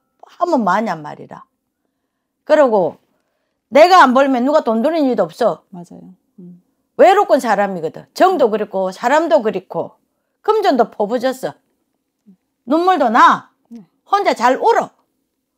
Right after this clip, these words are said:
Speaker 1: 의지할 곳이 없어. 자손이 있으면 많어. 내 마음을 못 알아주는데. 아니라 내가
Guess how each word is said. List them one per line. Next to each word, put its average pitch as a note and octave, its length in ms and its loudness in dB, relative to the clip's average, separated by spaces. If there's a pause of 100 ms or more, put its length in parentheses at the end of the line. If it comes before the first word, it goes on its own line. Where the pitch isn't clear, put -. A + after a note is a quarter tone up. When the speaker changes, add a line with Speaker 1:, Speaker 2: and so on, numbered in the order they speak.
(480)
Speaker 1:
의지할 G4+ 380 4
곳이 D#4 260 -4
없어. F3 360 -8 (720)
자손이 F#4+ 420 -2
있으면 A#3+ 240 -4
많어. F#3 360 -2 (680)
내 D#4 180 4
마음을 B3+ 280 2
못 E3+ 220 -8
알아주는데. E3 680 -6 (580)
아니라 B3+ 540 2 (1500)
내가 C#4+ 800 4